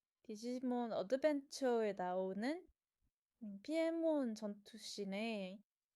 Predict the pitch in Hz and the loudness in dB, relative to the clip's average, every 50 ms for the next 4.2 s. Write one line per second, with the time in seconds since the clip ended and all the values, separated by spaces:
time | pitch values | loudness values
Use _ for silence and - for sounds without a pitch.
0 | _ _ _ _ - 220 190 196 - - 196 202 - 247 233 226 220 220 214 208 | _ _ _ _ -16 -16 -14 -14 -14 -14 -12 -6 -4 -4 -2 -2 -2 -2 -2 -2
1 | 208 233 269 311 320 370 339 - - 285 262 247 247 226 214 196 190 196 190 190 | 0 0 0 0 0 0 -2 0 2 2 2 4 2 0 0 -2 -2 -2 -4 -4
2 | 196 - 185 175 - - 254 311 359 349 - _ _ _ _ - - 233 208 220 | -4 -4 -4 -2 4 6 8 8 8 6 0 _ _ _ _ -10 -10 -8 -6 -6
3 | 226 226 226 226 226 - - 277 269 277 - 254 247 - 226 214 202 220 240 240 | -4 -2 -2 -4 -2 -2 -2 -2 -2 -2 -4 -8 -6 -2 0 0 0 0 0 0
4 | 220 202 196 196 | 0 0 0 -2